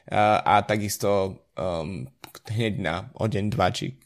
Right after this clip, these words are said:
koľko to bolo neskôr, tak, eh, eh, pridali ďalšie víťazstvo. Prvé, mm, prvé preteky, eh, vyhrala Naomi Ruck a druhé, eh, Magdal-, Madeleine Valeries.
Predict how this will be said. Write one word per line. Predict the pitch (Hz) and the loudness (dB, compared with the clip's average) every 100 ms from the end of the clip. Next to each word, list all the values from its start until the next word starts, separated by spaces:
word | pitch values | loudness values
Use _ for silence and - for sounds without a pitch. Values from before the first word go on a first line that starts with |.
| - | -10
koľko | 101 - | -8 -6
to | 101 | -6
bolo | 101 98 | -4 -4
neskôr, | 101 - 98 | -4 -6 -6
tak, | - 92 - | -6 -6 -2
eh, | 104 | 2
eh, | 104 - - - 110 | 2 -2 -6 0 2
pridali | 120 120 120 | 2 4 4
ďalšie | 117 120 127 120 | 6 4 4 0
víťazstvo. | 113 113 120 113 110 | 0 -2 0 0 0
Prvé, | 120 107 110 110 - | 0 2 2 2 -4
mm, | 76 95 - 131 - | -10 -10 -10 -10 -6
prvé | 110 110 | -2 -2
preteky, | 107 113 117 110 | -4 -4 -2 -4
eh, | - 98 104 107 101 - - | -2 0 2 2 0 -6 -10
vyhrala | 113 117 113 107 107 104 | -4 0 2 4 2 2
Naomi | 107 107 113 110 107 107 | 2 2 2 2 0 4
Ruck | 123 135 135 - - - - | 4 4 2 -10 -14 -16 -8
a | 90 | -4
druhé, | 107 107 107 113 101 98 101 | -2 -2 -2 0 0 0 -4
eh, | - 101 101 98 | -4 -2 -2 -4
Magdal-, | 98 101 107 110 107 - | -4 -4 -4 -2 -2 -4
Madeleine | 107 101 104 101 104 101 101 110 | -4 -4 -4 -4 -4 -6 -8 -12
Valeries. | - 90 107 107 120 135 135 - | -6 -2 0 2 4 2 0 -8